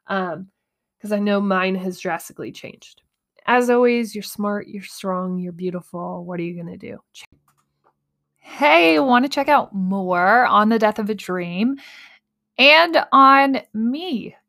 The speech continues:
your host? Uh, you can head over to hannah nuss dot com. That's where you'll find everything,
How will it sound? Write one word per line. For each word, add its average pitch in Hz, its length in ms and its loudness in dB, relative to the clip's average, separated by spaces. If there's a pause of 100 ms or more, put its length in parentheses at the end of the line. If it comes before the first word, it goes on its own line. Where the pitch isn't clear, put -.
your 277 680 -2 (480)
host? - 800 -14 (420)
Uh, 208 180 2
you 208 140 0
can 240 140 2
head 226 160 -2
over 214 200 -4
to 220 600 -4
hannah 233 580 0
nuss 202 600 -4 (360)
dot 208 280 4
com. 247 300 4
That's 226 220 0
where 226 120 -4
you'll 214 160 -4
find 196 340 -6 (180)
everything, 196 880 0